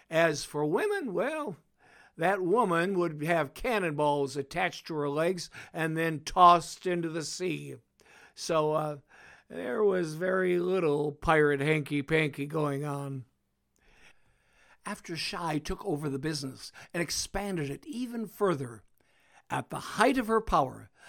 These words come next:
the fleet under her command grew to an estimated eighteen hundred ships with over seventy thousand men.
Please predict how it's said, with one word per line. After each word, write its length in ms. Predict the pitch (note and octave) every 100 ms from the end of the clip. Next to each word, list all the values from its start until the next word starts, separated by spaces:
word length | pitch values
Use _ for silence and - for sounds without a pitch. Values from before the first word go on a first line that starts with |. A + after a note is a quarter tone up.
| - -
the 160 | D3
fleet 480 | C3+ - G#3 F#3+ D3+ -
under 360 | D#3 B3 C#4+
her 120 | A#3+ C4+
command 640 | - D4 D4+ F3+ D3 D#3+ D#3 -
grew 480 | D3+ D#3 A3+ D4+ D#4+
to 240 | - - F#3+
an 60 | -
estimated 840 | B3+ C4+ - - E3 F#3 G3 F#3 D#3 - - _ -
eighteen 920 | C4+ C#4 C4+ _ - B3 A#3+ B3 A3+ -
hundred 720 | - - A#3 A3 G3 F3+ F3+
ships 640 | - - F#3 D3 - - - _ _ _ _ _
with 160 | D#3+ D#3
over 440 | A3 D#3 C#3 C3+ C3 _ _ _ _ _
seventy 960 | - - - G#3 F#3 F#3 F3 F#3 F3+ _ _ _ -
thousand 760 | F3+ D#3 D3+ C#3 C#3+ D3 D#3 -
men. 540 | D3+ D3+ D3+ B2 A#2+